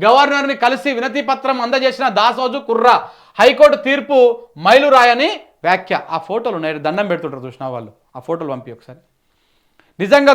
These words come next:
గవర్నర్ గారు రాజకీయం చేయలేదనుకో, రాజకీయం లేదని అనుకోండి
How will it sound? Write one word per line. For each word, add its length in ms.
గవర్నర్ 340
గారు 240
రాజకీయం 600
చేయలేదనుకో, 640
రాజకీయం 540
లేదని 280
అనుకోండి 540